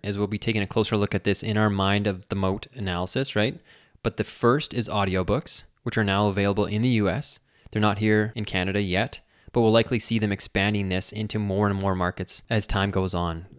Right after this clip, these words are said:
Remember that, again, they're in one hundred and eighty-three markets that they currently serve. So if they can expand that out, obviously that's gonna grow rapidly. On Android phones, this is a pretty seamless experience, but on Apple phones,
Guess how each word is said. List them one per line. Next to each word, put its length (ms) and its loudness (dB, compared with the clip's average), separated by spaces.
Remember 480 2
that, 240 0
again, 340 0
they're 160 2
in 140 0
one 160 0
hundred 340 0
and 140 0
eighty-three 560 -2
markets 580 -4
that 160 -6
they 140 0
currently 360 -2
serve. 460 -4
So 220 0
if 220 0
they 120 0
can 120 -2
expand 380 -2
that 100 2
out, 220 2
obviously 340 -4
that's 180 -4
gonna 140 -4
grow 220 0
rapidly. 520 -4
On 140 2
Android 480 4
phones, 380 2
this 140 0
is 120 0
a 120 2
pretty 280 0
seamless 420 2
experience, 560 -4
but 120 6
on 200 4
Apple 340 4
phones, 460 0